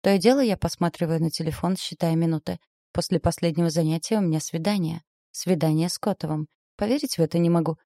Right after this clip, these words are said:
И главное, как я согласилась. Этот хитрый жук не отлипает от меня уже целую неделю, которая прошла от неожиданного сюрприза, который он устроил в моей квартире. Надо же, как и обещал, подарил целую кучу цветов.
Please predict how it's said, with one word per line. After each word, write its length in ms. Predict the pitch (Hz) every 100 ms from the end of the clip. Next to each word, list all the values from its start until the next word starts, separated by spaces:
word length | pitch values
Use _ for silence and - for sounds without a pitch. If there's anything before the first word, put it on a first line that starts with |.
| -
И 80 |
главное, 400 | 170 170 147 160
как 300 | 156 165 -
я 60 | 202
согласилась. 680 | - 214 226 - 190 165 - _ _ -
Этот 240 | 269 269
хитрый 360 | - 214 170 190
жук 280 | 160 202 240
не 80 |
отлипает 480 | 185 175 - 190 220
от 100 | 170
меня 220 | 170 165
уже 140 | 160 156
целую 360 | - 170 175
неделю, 400 | 196 202 196 156 151 - _
которая 400 | - - 175 165
прошла 400 | - 165 - 165
от 140 | 220
неожиданного 520 | 226 170 156 165 165
сюрприза, 520 | 180 220 - 180 160 156
который 400 | 147 175 202 233
он 80 |
устроил 400 | 170 - 165 165
в 40 | 151
моей 220 | 170 160
квартире. 540 | - 170 - 170 165 - _ _ -
Надо 300 | 214 160 180
же, 160 | 196 -
как 220 | 165 -
и 20 |
обещал, 480 | 170 190 - 196 196
подарил 340 | - 165 165 165
целую 440 | - 208 233 247
кучу 300 | - 175 -
цветов. 460 | 160 170 - 160